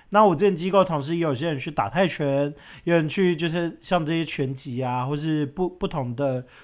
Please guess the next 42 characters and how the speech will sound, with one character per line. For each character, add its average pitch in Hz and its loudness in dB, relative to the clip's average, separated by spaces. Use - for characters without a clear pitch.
健 160 -4
身 151 -8
场 127 -6
所。 107 -14
我 175 -6
觉 208 -2
得 311 -4
这 320 -4
不 311 -8
只 170 -6
是 202 -6
一 160 -10
个 147 -2
现 196 -4
代 190 0
社 180 -6
会 170 -4
的 147 -2
风 147 -6
潮， 123 -12
对 269 0
于 170 -2
基 180 -6
督 214 -2
徒 190 -6
来 131 -2
讲， 117 -6
健 247 0
身 196 -2
锻 214 0
炼 196 0
身 190 -4
体 175 -4
的 123 -6
目 170 -2
的， 131 -6
它 214 -4
其 196 -6
实 143 -2
是 175 -6
一 175 -4
种 117 -6